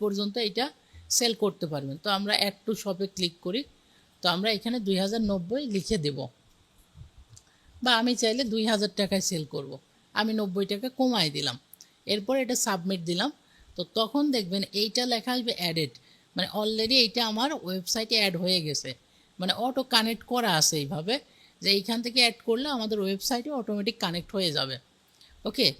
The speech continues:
তো এইবার আসেন দ্বিতীয়টা, এইটাতে আমি ক্লিক করলাম। তো এইটার প্রাইস হচ্ছে ছয়শত ষাট টাকা। এটা অ্যাডমিন প্রাইস বা বলতে পারেন যে পাইকারি রেট। তো এইটা আপনি রেগুলার প্রাইস বা রিটেল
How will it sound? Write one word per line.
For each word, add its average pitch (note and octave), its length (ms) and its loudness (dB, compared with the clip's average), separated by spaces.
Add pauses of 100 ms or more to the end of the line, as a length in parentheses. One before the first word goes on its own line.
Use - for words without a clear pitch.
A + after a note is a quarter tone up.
(220)
তো G3 80 2 (180)
এইবার B3+ 260 0
আসেন C4+ 340 2
দ্বিতীয়টা, F#3 440 -2 (160)
এইটাতে G#3+ 280 -2
আমি A3+ 200 -6
ক্লিক G3+ 180 -4 (100)
করলাম। F#3 260 -2 (460)
তো - 60 -6 (100)
এইটার A#3+ 200 -2
প্রাইস B3 360 2
হচ্ছে C4+ 200 -2 (120)
ছয়শত A3+ 500 -4 (180)
ষাট G3+ 180 -2 (120)
টাকা। C#3+ 200 -2 (520)
এটা A3 120 0
অ্যাডমিন A#3 420 2
প্রাইস C4 320 -2 (120)
বা A3+ 80 2 (340)
বলতে G#3 320 -4
পারেন G#3 200 -4
যে A#3+ 100 -8 (120)
পাইকারি F#3+ 480 -2
রেট। A#3 160 -6 (540)
তো F#3 80 -2
এইটা A#3 380 0
আপনি C4+ 260 0 (580)
রেগুলার B3 400 2
প্রাইস G3+ 360 0
বা A3 80 0
রিটেল A3 360 -2